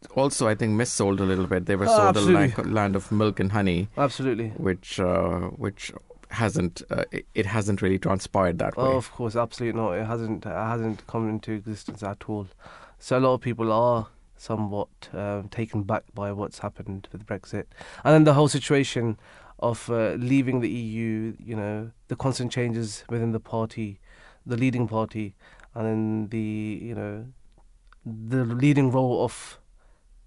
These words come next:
Speaker 2: being the Prime Minister, that being, you know, going th-, it was, it was a transient moment, so it was really quickly movement of movement, changes after changes. So that had a lot of impact as well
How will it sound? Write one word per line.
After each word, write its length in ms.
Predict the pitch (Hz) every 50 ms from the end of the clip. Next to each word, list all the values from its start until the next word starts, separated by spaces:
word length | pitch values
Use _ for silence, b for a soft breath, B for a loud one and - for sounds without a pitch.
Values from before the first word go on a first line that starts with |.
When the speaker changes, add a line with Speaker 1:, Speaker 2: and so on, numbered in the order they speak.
| _ - _ _ _ _ _ - _ - - - - - 113
Speaker 2:
being 200 | 117 127 123 123
the 60 | 120
Prime 300 | - - 120 120 117 117
Minister, 460 | 120 117 - - - 104 104 107 110 - -
that 400 | - 110 110 135 127 117 - 113
being, 320 | 117 117 113 113 113 101 107 _ _ _ - b b b b b b b b b -
you 100 | 117 123
know, 240 | 120 104 104 107
going 320 | 110 110 123 117 113 113 110
th-, 160 | - - -
it 60 | 120
was, 120 | 127 117 135
it 60 | 127
was 100 | 139 123
a 40 | 123
transient 480 | - - - 135 139 127 113 117 110 113
moment, 280 | 113 113 113 110 104
so 100 | - 117
it 20 | 110
was 260 | 110 113 - - -
really 260 | 127 139 131 123 117
quickly 300 | - - 113 - 110 104 - 123
movement 640 | 120 127 120 110 113 123 110 95 - - - - - B B B B B B
of 140 | 117 117 117
movement, 320 | 123 117 113 113 113 113
changes 300 | - 127 127 117 107 110
after 180 | 113 107 - -
changes. 460 | - 120 113 110 104 104 104 - - B B B B B B B B
So 100 | - 123
that 260 | 117 139 147 143 139
had 160 | 135 131 120
a 120 | 127 123 123
lot 140 | 127 120
of 80 | 113 113
impact 380 | 113 113 110 - 117 110 - -
as 120 | 113 107
well 320 | 117 113 113 110 107 107